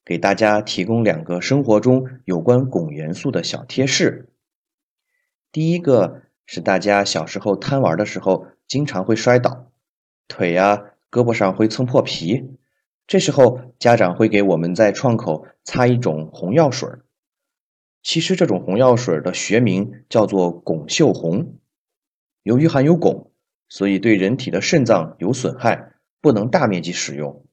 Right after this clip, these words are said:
以防止汞中毒的风险。当然，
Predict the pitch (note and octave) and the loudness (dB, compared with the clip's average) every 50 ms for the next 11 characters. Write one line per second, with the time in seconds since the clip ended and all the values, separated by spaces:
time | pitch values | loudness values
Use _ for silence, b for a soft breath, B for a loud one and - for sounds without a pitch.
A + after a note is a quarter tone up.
0 | _ _ _ _ - F2 F#2+ - F#2 F#2 G#2+ A#2 A2 G#2 G#2+ A2 A2+ - F2 E2 | _ _ _ _ -8 -8 -4 -2 0 0 0 0 0 0 -2 -2 -2 -4 -8 -6
1 | E2 - D#3 C3 G2+ C2 - D#2 F#2 C3 B2+ B2 - F2 F2 - - E2 - - | -2 -2 0 0 -2 -4 -6 -2 2 2 2 2 0 -6 -6 -6 -6 -6 -8 -10
2 | _ _ _ _ _ _ _ _ _ _ _ _ _ _ _ - F#2 F#2 F2+ E2 | _ _ _ _ _ _ _ _ _ _ _ _ _ _ _ 0 0 2 0 0
3 | D#2 D#2+ - - | -2 -4 -8 -14